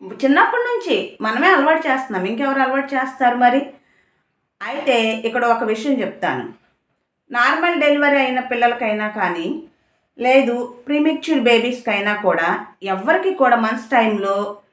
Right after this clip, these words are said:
నుంచే సెల్ ఫోన్ అలవాటు చేయడం మంచిది కాదు, అసలు ఇవ్వకూడదు. ఆ టైం నుంచే బ్రెయిన్ అనేది డెవలప్ అవుతుంది. ఆ టైంలో సెల్ ఫోన్ అలవాటు చేయడం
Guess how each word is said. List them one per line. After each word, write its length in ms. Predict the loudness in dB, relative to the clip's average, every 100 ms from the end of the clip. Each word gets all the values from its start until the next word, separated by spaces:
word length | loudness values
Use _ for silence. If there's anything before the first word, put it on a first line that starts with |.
| _ _ -4
నుంచే 280 | -4 -2
సెల్ 220 | -4 -4 -4
ఫోన్ 180 | -2
అలవాటు 420 | 0 0 0 -2 -4
చేయడం 200 | -4 -4
మంచిది 320 | -4 -6 -6
కాదు, 280 | 0 0 0
అసలు 180 | -4
ఇవ్వకూడదు. 640 | -4 -4 -2 -2 -2 -4 -8 -14 -20 _ -6
ఆ 260 | -2 -2 0
టైం 280 | 0 2 2
నుంచే 580 | 2 -2 -6 -4 -4 -4
బ్రెయిన్ 340 | -2 0 2
అనేది 280 | 0 -2 -4
డెవలప్ 460 | -2 0 2 0 -2
అవుతుంది. 600 | -6 -6 -10 -8 -8 -4
ఆ 100 | -2
టైంలో 400 | -2 -2 -2 -2
సెల్ 220 | -2 -4
ఫోన్ 160 | -4 -2
అలవాటు 440 | 0 2 0 0
చేయడం 340 | -4 -4 -4